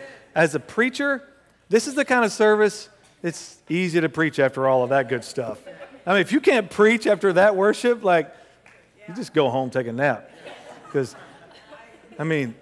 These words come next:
wow, you guys were awesome today. Thank you so much. Really appreciate you and doing, doing an awesome job. Um, I wanna thank Rolf and Kristen Alvarez who bought me this little espresso cup that says, "You rock." So, cheers.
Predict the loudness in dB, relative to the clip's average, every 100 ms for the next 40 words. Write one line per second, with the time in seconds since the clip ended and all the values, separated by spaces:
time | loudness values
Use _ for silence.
0 | -6 2 2 2 -4 -14 _ 0 2 2
1 | 0 -4 -2 -2 -8 -16 -16 -16 -18 -20
2 | _ _ -8 -4 -4 -6 -6 -6 -6 -10
3 | -12 -2 0 0 0 -6 -2 -2 0 -4
4 | -4 -10 -20 -20 -20 -20 -10 -2 -2 -2
5 | -2 -2 0 -2 -2 -6 -2 -2 -2 -14
6 | -18 -18 -18 -2 2 4 2 -6 -16 -18
7 | -18 -20 -20 -20 -20 -4 0 0 0 -2
8 | -2 2 2 2 -2 -8 -8 -4 -4 -2
9 | 0 0 2 0 0 -2 -2 -2 -6 -8
10 | -6 -8 -8 -10 _ _ -20 -6 -4 -2
11 | -2 -4 -4 -6 -6 -10 -10 -8 -10 -6
12 | -8 -8 -16 -20 _ _ -16 -16 -16 _
13 | _ _ _ _ -14 -10 -10 -10